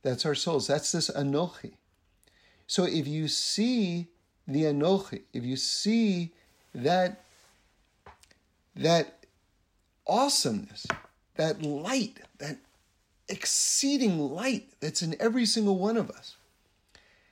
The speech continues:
you will choose the right path. You will. You will. And you'll do it today. You'll do it on an ongoing basis because you'll be tuned in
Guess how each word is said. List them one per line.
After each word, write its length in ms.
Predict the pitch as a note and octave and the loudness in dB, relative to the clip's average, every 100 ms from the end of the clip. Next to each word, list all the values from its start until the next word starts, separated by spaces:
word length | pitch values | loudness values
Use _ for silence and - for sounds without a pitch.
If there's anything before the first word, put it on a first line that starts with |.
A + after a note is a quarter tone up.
| _ - | _ -10
you 260 | A#2 F#3 | 2 4
will 220 | A#3+ C4 | 4 2
choose 380 | B3 - B3+ G#3+ | 0 -2 -2 0
the 100 | G#3 | 0
right 220 | G3+ G#3 | 0 -2
path. 360 | - G#3 - _ _ _ _ _ _ _ _ _ _ _ | -4 -8 -10 _ _ _ _ _ _ _ _ _ _ _
You 160 | D3 F#3+ | 0 2
will. 240 | A3+ C#4+ - _ _ _ | 2 0 -6 _ _ _
You 200 | - E3+ G#3 | 0 4 4
will. 220 | C4 G#3 _ _ _ _ _ _ _ _ - | 0 -6 _ _ _ _ _ _ _ _ 0
And 120 | E3 | 4
you'll 140 | F#3 E3 | 4 4
do 180 | A#3 | 2
it 100 | A#3+ | 0
today. 400 | - G3 E3+ A#2+ _ _ _ | -2 -4 -4 -6 _ _ _
You'll 160 | D#3 D3 | -2 0
do 200 | D#3+ A3 | 2 2
it 80 | G#3 | 2
on 160 | E3+ | 2
an 140 | D#3+ - | -2 -2
ongoing 640 | E3 F#3 G3 E3+ F3 E3 | 0 4 4 2 -2 -4
basis 520 | C#3 D#3 F3 - - - | -4 -4 -4 -6 -8 -8
because 480 | C#3 - D3+ C3 - - - - | -8 -2 -2 -2 -6 -16 -14 -4
you'll 180 | D#3+ | -2
be 180 | D#3+ D#3+ - | 0 -4 -8
tuned 460 | - - G#3 G#3 D3+ | -6 0 4 4 4
in 340 | G3+ D3+ G2+ | 2 0 -4